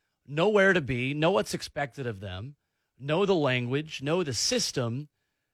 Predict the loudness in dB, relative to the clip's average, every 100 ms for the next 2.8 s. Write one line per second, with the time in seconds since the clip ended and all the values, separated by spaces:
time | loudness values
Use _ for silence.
0 | _ -8 0 4 4 4 0 0 0 2
1 | 2 2 0 0 -2 4 4 4 0 4
2 | 4 4 2 2 0 -6 -6